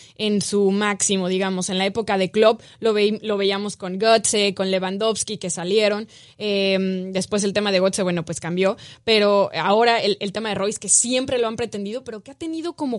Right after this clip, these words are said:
cuatro lesiones muy importantes en su carrera. Ahora es muscular, pero pues sí va a ser una baja importante. Lo vimos, la ausencia en Champions le termina pesando al Dortmund, que es eliminado. Y, y creo que hay jóvenes que, eh,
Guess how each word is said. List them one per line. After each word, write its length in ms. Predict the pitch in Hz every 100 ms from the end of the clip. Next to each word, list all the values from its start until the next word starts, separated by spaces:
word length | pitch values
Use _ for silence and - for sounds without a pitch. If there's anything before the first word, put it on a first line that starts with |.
| -
cuatro 440 | - 277 285 320
lesiones 440 | 302 220 254 269 262
muy 200 | 254 269
importantes 540 | 269 214 214 220 240
en 100 | 233
su 140 | 202 190
carrera. 400 | 190 202 214 240
Ahora 320 | 214 220 269
es 80 | 254
muscular, 640 | 240 - - 185 185 220
pero 180 | 226 190
pues 140 | 180
sí 100 | 214
va 80 | 214
a 40 |
ser 160 | 208 214
una 200 | 220 190
baja 220 | 185 185
importante. 540 | 220 185 175 202 208 220
Lo 160 | 190
vimos, 380 | 208 233 254 254 - -
la 120 | 214
ausencia 480 | 214 208 240 247 262
en 100 | 226
Champions 420 | - 233 240 247
le 100 | 214
termina 500 | 190 202 214 254 277
pesando 560 | 247 196 214 208 214 202 - -
al 160 | 202 208
Dortmund, 340 | 202 214 220
que 140 | 202 202
es 120 | 196
eliminado. 640 | 214 202 196 196 202 226 - - -
Y, 480 | 247 240 240 240 196 _ -
y 140 | 233
creo 300 | 277 311 370
que 200 | 359 302
hay 220 | - 262 320
jóvenes 840 | - 349 349 269 226 202 254 - - _ _ _
que, 340 | - 254 240 _
eh, 120 | -